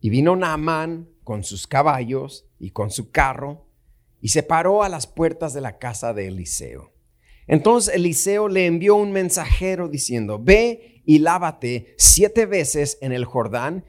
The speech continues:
y tu carne se restaurará y serás limpio." Y Naamán se fue muy enojado diciendo, "He aquí yo decía para mí, seguramente saldrá él luego y estando en pie invocará el nombre de Jehová su Dios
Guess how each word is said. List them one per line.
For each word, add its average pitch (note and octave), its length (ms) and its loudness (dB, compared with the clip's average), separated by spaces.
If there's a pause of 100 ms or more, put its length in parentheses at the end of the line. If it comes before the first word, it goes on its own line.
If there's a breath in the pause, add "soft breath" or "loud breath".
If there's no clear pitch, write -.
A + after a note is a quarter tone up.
(140)
y A#2 120 -4
tu - 240 -10
carne C#3 400 -4
se B2 140 -6
restaurará G#2+ 760 -6 (320)
y A2 120 -6
serás G2 380 -6
limpio." D#2 560 -18 (440 loud breath)
Y D3+ 120 2
Naamán D4 580 0 (160)
se - 260 -4
fue F3+ 240 -4
muy G3 380 -2
enojado E3+ 480 -4
diciendo, C3+ 500 -4 (220 loud breath)
"He C4+ 160 0
aquí B3+ 340 -6
yo G3+ 160 0
decía F#3 340 0
para D3 220 0
mí, D3 300 -6 (160 soft breath)
seguramente E3+ 720 -4
saldrá C3 920 -6
él D3 180 -4
luego A#2+ 500 -6
y A#2+ 80 -8
estando C#3 400 -6
en D#3 140 -4
pie C#3+ 260 -10
invocará B2 580 -4
el A#2+ 220 -2
nombre C3+ 480 -8
de G#2 100 -12
Jehová F#2 340 -12
su D3 160 -8
Dios A#2+ 440 -6